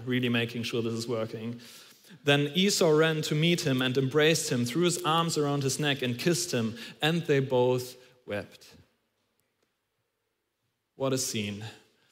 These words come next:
The deceiver and the deceived person weeping together, being together again,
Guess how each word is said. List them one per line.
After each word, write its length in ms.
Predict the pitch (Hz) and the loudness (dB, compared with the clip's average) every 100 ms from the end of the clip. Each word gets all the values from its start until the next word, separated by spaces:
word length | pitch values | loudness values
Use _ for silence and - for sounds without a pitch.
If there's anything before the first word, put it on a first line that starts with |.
| _ _ - | _ _ -10
The 60 | 117 | -6
deceiver 500 | 120 120 160 156 147 | -4 -2 0 0 2
and 280 | 143 127 120 | 0 -2 -2
the 80 | |
deceived 420 | 117 113 127 120 - | -4 -4 -6 -8 -6
person 560 | 117 107 110 104 107 - _ _ | -6 -6 -8 -8 -10 -16 _ _
weeping 440 | 120 123 120 110 | -4 -2 -2 -6
together, 420 | 110 110 104 98 | -6 -6 -4 -6
being 540 | 101 123 127 120 123 120 - - | -8 -4 -2 0 -2 -4 -12 -14
together 600 | - 123 131 123 120 113 123 | -6 0 2 4 2 0 0
again, 420 | 113 117 107 | 0 2 0